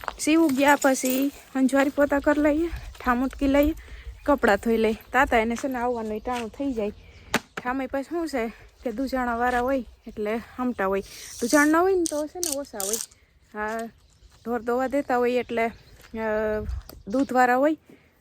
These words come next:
પછી, અ, સાહુવાળા હોય, સવારમાં સાહને મોટી ગોરીમાં ને કરીએ, એના દૂધ ગરમ કર્યા હોય, એના ટોપિયા હોય, સુલાન મહીવાળા,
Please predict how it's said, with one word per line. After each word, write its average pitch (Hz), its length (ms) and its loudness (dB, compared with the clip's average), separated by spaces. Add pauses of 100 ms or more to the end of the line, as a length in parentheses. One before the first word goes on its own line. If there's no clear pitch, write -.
(140)
પછી, 240 600 -4
અ, 240 380 -2 (680)
સાહુવાળા 247 600 4
હોય, 294 200 6
સવારમાં 233 420 0
સાહને 233 380 0
મોટી 247 280 -4
ગોરીમાં 226 480 -2
ને 220 80 -6
કરીએ, 254 420 -2 (140)
એના 214 300 0
દૂધ 233 220 0
ગરમ 226 300 0
કર્યા 233 260 -2
હોય, 220 120 -2
એના 214 140 -4
ટોપિયા 240 440 -4
હોય, 247 160 0
સુલાન 220 360 -2
મહીવાળા, 233 540 -2